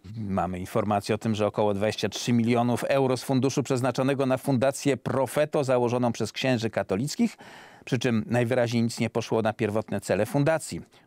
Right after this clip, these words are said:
W dwa tysiące dwudziestym pierwszym roku Trybunał Obrachunkowy Naczelnej Izby Kontroli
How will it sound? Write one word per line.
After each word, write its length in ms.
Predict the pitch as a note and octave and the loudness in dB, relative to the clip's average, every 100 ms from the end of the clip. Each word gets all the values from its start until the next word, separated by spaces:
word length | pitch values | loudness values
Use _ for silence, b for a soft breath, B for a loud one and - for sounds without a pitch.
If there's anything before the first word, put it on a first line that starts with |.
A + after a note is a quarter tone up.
| - | -8
W 40 | |
dwa 140 | B2+ C3 | -2 -2
tysiące 320 | - A2 G2+ | -2 -4 -4
dwudziestym 400 | F#2 E2+ - G2+ | -4 -6 -8 -8
pierwszym 360 | F2 D#2+ - A2 | -6 -6 -4 -2
roku 220 | D3+ C3+ | -2 -2
Trybunał 460 | G2+ G2 G#2 F#2+ - | -2 -2 0 0 -2
Obrachunkowy 800 | B2+ A#2 G2+ A2 G#2 A2+ G2+ G#2+ B B - | -2 0 0 -2 -2 -2 0 -2 B B -4
Naczelnej 500 | G#2 A2 F#2+ F#2+ G2 | -2 0 -2 -2 -6
Izby 260 | F#2+ F#2 | -6 -4
Kontroli 500 | - F2 D3 D#3 D3 | -4 -4 0 0 0